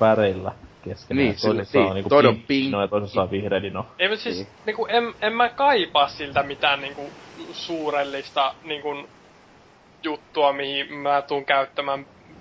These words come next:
Speaker 3: satoja tunteja. Mä kaipaan siltä, niinku, sellaisen, että mä voin pelata sitä ehkä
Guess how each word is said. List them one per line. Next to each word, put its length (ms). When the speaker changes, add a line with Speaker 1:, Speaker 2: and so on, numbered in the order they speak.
Speaker 3:
satoja 540
tunteja. 560
Mä 180
kaipaan 400
siltä, 240
niinku, 460
sellaisen, 460
että 200
mä 200
voin 160
pelata 300
sitä 320
ehkä 280